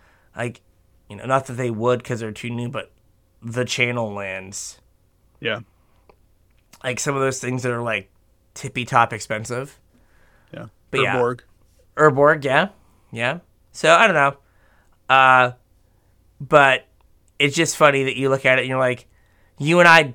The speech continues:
Speaker 1: don't particularly, like, kind of enjoy, like, what Modern has become.
Speaker 2: Right.
Speaker 1: And it's like,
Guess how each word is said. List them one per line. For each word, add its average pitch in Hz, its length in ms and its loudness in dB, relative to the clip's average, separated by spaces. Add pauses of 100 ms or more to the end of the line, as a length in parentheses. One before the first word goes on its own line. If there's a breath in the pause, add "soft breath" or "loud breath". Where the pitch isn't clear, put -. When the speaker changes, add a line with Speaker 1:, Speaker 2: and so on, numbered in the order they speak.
Speaker 1:
don't 135 240 2
particularly, 135 600 -6
like, 120 260 -6 (120)
kind 123 260 -4
of 117 80 -8
enjoy, 123 840 -2
like, 123 240 -6
what 117 180 -6
Modern 120 360 0
has 123 220 -6
become. 127 600 -2 (600)
Speaker 2:
Right. 120 200 -12 (440)
Speaker 1:
And 131 160 2
it's 127 180 -2
like, 123 440 -2